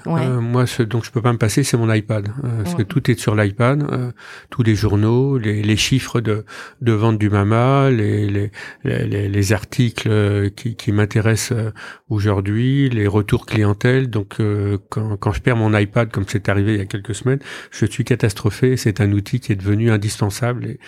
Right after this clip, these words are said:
Speaker 2: et je remercie tous les jours Apple d'avoir im-, imaginé ce, cet outil magique.
Speaker 1: Deuxième question, euh, quelle est la personne qui t'inspire, euh,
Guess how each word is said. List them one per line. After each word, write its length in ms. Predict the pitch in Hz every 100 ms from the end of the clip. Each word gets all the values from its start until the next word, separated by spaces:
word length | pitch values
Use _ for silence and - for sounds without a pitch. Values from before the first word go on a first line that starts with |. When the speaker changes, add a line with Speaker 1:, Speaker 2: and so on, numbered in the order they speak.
| - - _
Speaker 2:
et 100 | 107
je 100 | -
remercie 460 | 104 101 98 - 113
tous 180 | - 110
les 140 | 101
jours 200 | 98 113
Apple 280 | 98 - 117
d'avoir 300 | 104 98 98
im-, 140 | 101 - 262
imaginé 500 | 117 110 104 113 123
ce, 180 | - 113 - - -
cet 240 | - 123
outil 220 | 123 - 123
magique. 480 | 117 107 101 - - 226 - - 320 - - - 277 277 -
Speaker 1:
Deuxième 440 | 196 233 233 226
question, 540 | - 214 - - 269 330 -
euh, 280 | 185 180 170 -
quelle 140 | 226
est 60 | 240
la 120 | 185
personne 300 | 185 226 220
qui 140 | 190
t'inspire, 500 | - 180 - - 202
euh, 560 | 180 156 151 147 143